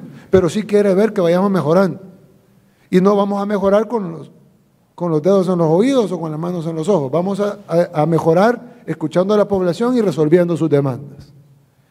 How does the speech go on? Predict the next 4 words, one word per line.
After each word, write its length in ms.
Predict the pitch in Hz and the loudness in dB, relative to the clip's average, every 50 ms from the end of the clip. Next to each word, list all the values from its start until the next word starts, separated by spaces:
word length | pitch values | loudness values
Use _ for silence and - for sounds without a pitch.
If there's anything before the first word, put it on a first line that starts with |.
| _ _ _ _ _ _ | _ _ _ _ _ _
Entonces, 840 | - 143 151 160 165 180 175 180 170 175 202 208 202 202 - - - - - - - - _ _ _ _ _ _ - | -4 -4 -4 0 0 2 2 2 2 2 2 2 2 0 -4 -14 -18 -20 -20 -20 -20 -20 _ _ _ _ _ _ -10
eh, 420 | - 131 127 123 120 113 110 110 107 131 - - - _ _ _ _ _ _ _ _ _ _ _ _ _ _ _ _ _ _ _ _ _ _ _ _ | -8 -6 -4 -4 -6 -6 -8 -10 -14 -18 -20 -20 -20 _ _ _ _ _ _ _ _ _ _ _ _ _ _ _ _ _ _ _ _ _ _ _ _
trabajemos 680 | - 147 139 135 139 151 156 - 185 185 - - - - - _ - - - _ _ _ _ _ _ _ _ _ _ | -2 0 0 0 0 0 -2 -2 -2 -4 -6 -10 -16 -20 -20 _ -20 -20 -20 _ _ _ _ _ _ _ _ _ _
interconectado. 1000 | - 139 143 - 175 165 143 - 175 170 175 170 170 - 175 147 139 147 170 190 | -8 -6 -6 -6 -6 -6 -4 -4 -4 -4 -4 -4 -2 0 0 0 0 -2 -6 -8